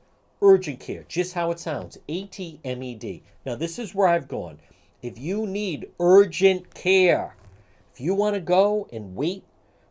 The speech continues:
for a long time at a hospital emergency room, be my guest. Otherwise, AtMed,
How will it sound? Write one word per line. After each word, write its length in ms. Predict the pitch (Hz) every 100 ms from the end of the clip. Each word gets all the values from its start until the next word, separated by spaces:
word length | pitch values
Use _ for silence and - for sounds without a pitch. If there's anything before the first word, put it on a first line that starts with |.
| _
for 120 | 139
a 40 | 131
long 340 | 143 160 180
time 480 | - 175 196 202 185 -
at 240 | - -
a 60 | -
hospital 540 | 156 165 - 165 160
emergency 420 | 151 180 185 202
room, 400 | 190 196 208 214 - _ _ _ _ _ _ _ -
be 140 | 175
my 220 | 175 170
guest. 400 | 156 175 - - -
Otherwise, 760 | 180 196 107 82 73 - - - _ _ _ _
AtMed, 460 | 160 190 127 95